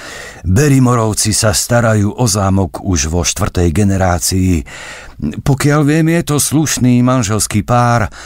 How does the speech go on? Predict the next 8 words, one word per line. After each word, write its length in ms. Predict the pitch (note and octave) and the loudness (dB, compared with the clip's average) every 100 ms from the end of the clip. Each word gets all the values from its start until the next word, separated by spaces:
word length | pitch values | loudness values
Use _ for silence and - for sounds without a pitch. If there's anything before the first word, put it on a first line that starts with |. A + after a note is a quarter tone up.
| - - | -12 -2
akých 400 | A#2+ - A2 E2 | -2 2 0 2
je 140 | G2 F#2 | 0 0
v 80 | |
okrese 440 | A2+ A2 F2+ E2 F#2+ | -2 -2 -2 0 0
málo. 480 | G#2+ C3 F2+ C2+ C2 - - - - - - - - - - - | 2 2 0 -6 -10 -14 -20 -20 -20 -20 -20 -20 -20 -20 -20 -8
Zároveň, 800 | F#2 C#3 C#3 C3 C3+ A#2+ G#2 - - | 0 2 4 4 2 2 0 -4 -8
povedal 320 | - G2 F#2+ | -4 -2 0
Baskerville, 640 | F2 F#2 - G2+ G2 G2+ | 0 -2 -2 -2 0 0